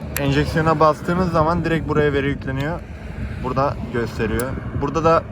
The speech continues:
hararet göstergemiz var. Eğer motor aşırı bir hararet yaparsa burada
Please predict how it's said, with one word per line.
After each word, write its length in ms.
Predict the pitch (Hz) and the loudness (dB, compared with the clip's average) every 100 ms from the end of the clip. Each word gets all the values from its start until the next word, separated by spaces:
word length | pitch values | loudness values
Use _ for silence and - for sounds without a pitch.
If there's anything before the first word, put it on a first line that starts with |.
| - - - - - | -10 -10 -12 -12 0
hararet 480 | 131 131 131 151 - | 4 6 4 2 0
göstergemiz 560 | 151 - 143 143 147 | -2 0 -2 0 -2
var. 140 | 135 135 - | -2 -4 -4
Eğer 240 | 120 127 | 0 2
motor 380 | 127 123 117 143 131 - 113 - - | 2 -2 0 -2 -2 -8 -12 -12 -4
aşırı 360 | 123 - 143 151 | -4 0 0 2
bir 40 | |
hararet 580 | 143 143 143 139 147 - | 4 4 6 4 2 0
yaparsa 500 | 156 180 165 180 160 | 0 0 0 -2 -2
burada 320 | 139 143 151 | 0 0 0